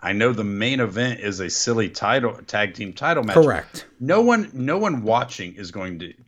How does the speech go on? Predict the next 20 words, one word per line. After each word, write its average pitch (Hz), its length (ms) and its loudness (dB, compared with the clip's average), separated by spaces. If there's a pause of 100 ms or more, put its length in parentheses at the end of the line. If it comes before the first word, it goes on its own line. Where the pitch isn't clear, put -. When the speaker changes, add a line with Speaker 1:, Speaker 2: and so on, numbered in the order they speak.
Speaker 1:
to - 120 -12
keep - 300 -6
watching. 85 240 4
Speaker 2:
No. 139 280 6 (220)
Speaker 1:
But 151 200 4
the 175 220 0
audience 185 680 0 (100)
just 175 380 -4
sat 180 260 -2
there 120 240 2
and 110 160 -4
were 107 100 -4
told, 107 300 -2 (280)
"Ooh, 170 280 0 (160)
something, 110 560 -4
something's 202 460 0
gonna 151 120 2
happen 127 360 2 (120)
on 117 320 0 (220)
Friday. 135 960 0